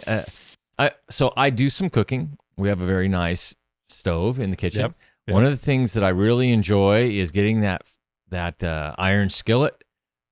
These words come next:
Speaker 1: high, high temperature,
Speaker 2: Yep.
Speaker 1: and then se-, hearing the noise of the sizzle when you sear the steak.
Speaker 2: Yeah, there's
Speaker 1: Are you
Speaker 2: something about it.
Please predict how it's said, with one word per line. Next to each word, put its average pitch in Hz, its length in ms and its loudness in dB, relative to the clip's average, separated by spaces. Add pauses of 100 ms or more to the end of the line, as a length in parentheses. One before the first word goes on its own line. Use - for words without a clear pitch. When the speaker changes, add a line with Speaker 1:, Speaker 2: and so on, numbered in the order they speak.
Speaker 1:
high, - 380 -12
high 127 340 2
temperature, 165 800 0
Speaker 2:
Yep. 110 220 -8 (100)
Speaker 1:
and 98 100 0
then 90 140 0
se-, - 520 -2
hearing 143 340 0
the 110 80 2
noise 117 440 2
of 101 80 0
the 90 100 -4
sizzle 160 560 0
when 113 120 2
you 98 100 0
sear 131 400 -2
the 113 120 0
steak. - 520 -8
Speaker 2:
Yeah, 117 220 0
there's 101 120 0
Speaker 1:
Are 110 60 4
you 117 60 6
Speaker 2:
something 104 120 -2
about 95 300 -2
it. - 60 -20